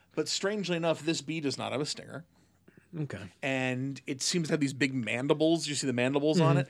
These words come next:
Speaker 1: They don't use them for biting. They use them for carrying dew
Speaker 2: Huh.
Speaker 1: and nectar. Like, they're, like, the most docile fucking bumbleist of bees.
Speaker 2: That's because they're so big, nobody wants to fuck with
Speaker 1: Yeah, who
Speaker 2: them.
Speaker 1: the fuck wants to fuck with that?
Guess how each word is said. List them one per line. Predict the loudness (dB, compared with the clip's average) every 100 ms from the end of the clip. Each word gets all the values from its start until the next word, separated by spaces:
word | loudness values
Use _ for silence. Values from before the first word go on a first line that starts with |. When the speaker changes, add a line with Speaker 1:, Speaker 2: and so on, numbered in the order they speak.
| -6 -4
Speaker 1:
They | 2
don't | 2 2
use | -2 0
them | -2
for | 0 0
biting. | 4 4 4 0
They |
use | -2 -2
them | -4 -4
for | -4
carrying | -4 0 2 2 2 2 0
dew | 0 2 4 4 2 -2 -16 _ _ -20 -8
Speaker 2:
Huh. | -2
Speaker 1:
and | 0 2
nectar. | 2 0 -2 -2 0
Like, | -2 -2
they're, | 2 4 4
like, | 4 2 2
the | 0
most | 2 0 -2
docile | -2 0 0 -2 0
fucking | 0 0 -2 0
bumbleist | 0 2 2 2 0 -4
of | -4 -6
bees. | -6 -6 -8 -8 -8
Speaker 2:
That's | -8 -4
because | -2 -2 -2
they're | -4 -2
so | 0 0
big, | 0 -2
nobody | -2 -4 -6
wants | -6 -8
to | -10
fuck | -8 -4
with | 0
Speaker 1:
Yeah, | 2
who |
Speaker 2:
them. | 2
Speaker 1:
the | 2
fuck | -2
wants | -4
to | -4
fuck | -4 -4
with | -6
that? | -6 -6